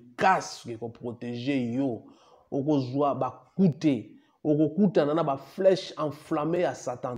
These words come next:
te. Les traits enflammés du diable ko atteindre yo te tant que tu porteras le casque de la vie.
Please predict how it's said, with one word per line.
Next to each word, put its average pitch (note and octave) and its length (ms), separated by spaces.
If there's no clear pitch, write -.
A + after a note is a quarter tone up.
te. G#2+ 140
Les E3 400
traits A3 300
enflammés E3 380
du D3+ 120
diable D3 400
ko C#3 100
atteindre C#3+ 480
yo D3 140
te D#3 120
tant A3 220
que - 80
tu C#3 260
porteras C3 480
le C3 200
casque C#3+ 600
de C3 380
la A2+ 320
vie. G#2+ 340